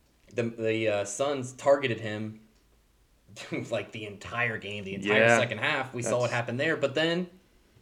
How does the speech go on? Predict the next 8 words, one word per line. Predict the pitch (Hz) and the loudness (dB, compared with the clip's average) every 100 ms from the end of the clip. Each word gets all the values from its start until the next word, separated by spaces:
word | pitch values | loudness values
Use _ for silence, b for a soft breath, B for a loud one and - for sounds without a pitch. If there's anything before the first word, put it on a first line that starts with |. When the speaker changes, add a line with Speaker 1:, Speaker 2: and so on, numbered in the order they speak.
| _ _ _ | _ _ _
Speaker 1:
it | 127 131 | -2 0
wasn't | 143 143 147 | 0 0 -2
able | 143 143 | -2 -4
to | 135 | -6
be | 131 | -2
replicated. | 143 160 123 120 92 87 - - _ _ 120 | 0 0 -2 -6 -8 -12 -16 -20 _ _ -8
And | 117 | -6
so | - 123 120 113 110 | 0 2 2 0 -4